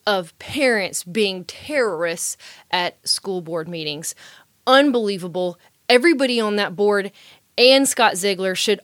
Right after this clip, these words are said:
all be fired, taken out immediately off of the board and out, away from their responsibility. By the way, Scott Ziegler is paid two hundred ninety-five thousand dollars a year. That's his salary for that school district.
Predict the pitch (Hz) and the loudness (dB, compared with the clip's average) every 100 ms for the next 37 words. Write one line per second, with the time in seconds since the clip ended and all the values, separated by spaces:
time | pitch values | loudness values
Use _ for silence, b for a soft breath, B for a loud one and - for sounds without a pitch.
0 | - 220 247 247 226 - 208 196 214 214 | 0 6 6 6 0 -2 2 4 4 2
1 | 208 196 _ - 262 262 233 214 - 208 | -2 -6 _ -2 0 2 2 2 2 -2
2 | 196 220 269 254 214 - 170 156 _ - | 0 2 4 4 0 -2 -8 -12 _ 2
3 | 190 190 175 160 113 113 _ _ _ _ | 2 -2 -10 -10 -10 -12 _ _ _ _
4 | _ _ - 214 190 202 202 180 185 202 | _ _ -4 -2 2 2 0 -6 -6 -2
5 | 202 190 196 180 - 180 190 180 143 233 | -2 -4 -8 -8 -6 -8 -6 -6 4 6
6 | 247 220 214 214 - 208 165 202 196 190 | 6 6 4 2 2 0 0 -2 -2 -4
7 | 180 - 196 180 202 208 190 175 165 160 | -4 -6 -6 -6 -4 -4 -4 -4 -4 -4
8 | 160 170 160 156 156 160 156 143 147 - | -4 -4 -4 -4 -6 -6 -8 -8 -10 -12
9 | 123 92 - 180 - 175 - 160 127 107 | -12 -10 -4 -4 -4 -10 -6 -6 -6 -10
10 | 92 b b b b 196 185 - - 156 | -14 b b b b -4 -4 -4 -6 -8
11 | 127 - 107 - | -10 -10 -10 -14